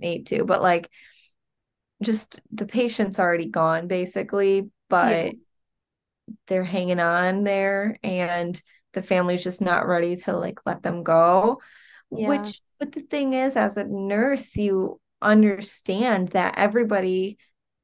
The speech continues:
Speaker 1: has their opinions and their feelings and, and their beliefs. A lot of them, a lot of it's cultural.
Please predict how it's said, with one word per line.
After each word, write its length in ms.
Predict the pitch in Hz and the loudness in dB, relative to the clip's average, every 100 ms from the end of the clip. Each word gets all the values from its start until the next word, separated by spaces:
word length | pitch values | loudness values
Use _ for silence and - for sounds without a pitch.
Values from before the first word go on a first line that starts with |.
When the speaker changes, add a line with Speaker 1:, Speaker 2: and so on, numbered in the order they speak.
| _ _ _ _ _ _ 214 | _ _ _ _ _ _ 0
Speaker 1:
has 380 | 214 196 190 | 2 2 0
their 200 | - 202 | 4 6
opinions 580 | 196 196 202 208 226 214 | 4 2 0 2 2 2
and 100 | 196 | 0
their 140 | 185 185 | -4 -4
feelings 520 | 190 175 180 180 185 | -2 -2 -2 -6 -6
and, 320 | 175 175 - | -6 -6 -6
and 460 | 180 175 170 170 180 | -6 -4 -4 -4 -6
their 200 | 185 180 | 2 2
beliefs. 440 | 175 175 214 320 - | 4 2 2 0 2
A 60 | |
lot 280 | 185 196 254 | 4 4 4
of 60 | 226 | 2
them, 140 | 208 - | -2 -4
a 80 | 185 | -2
lot 160 | 220 | -2
of 80 | 269 | -4
it's 100 | 214 | -8
cultural. 680 | - 240 269 160 165 165 | -4 -4 -2 -2 0 0